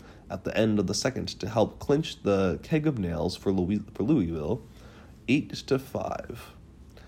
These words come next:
Brock Dahlman hit Marshall Ford for another score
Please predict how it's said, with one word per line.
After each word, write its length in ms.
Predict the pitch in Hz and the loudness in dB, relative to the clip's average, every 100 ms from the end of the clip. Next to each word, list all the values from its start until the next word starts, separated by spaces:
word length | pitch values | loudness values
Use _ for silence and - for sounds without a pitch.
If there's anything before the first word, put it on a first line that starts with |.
| - - - | -20 -16 0
Brock 300 | 143 190 - | 4 4 2
Dahlman 760 | 104 92 - 90 80 82 107 | -2 0 2 2 2 0 0
hit 240 | 117 131 90 | 2 0 2
Marshall 480 | 104 123 135 151 143 | 4 2 4 2 2
Ford 580 | - 92 76 80 104 - - | -2 -4 -2 -2 -4 -6 -4
for 160 | 104 | 2
another 280 | 101 131 156 | 4 4 2
score 520 | 156 - 73 82 110 | 0 -4 -2 0 0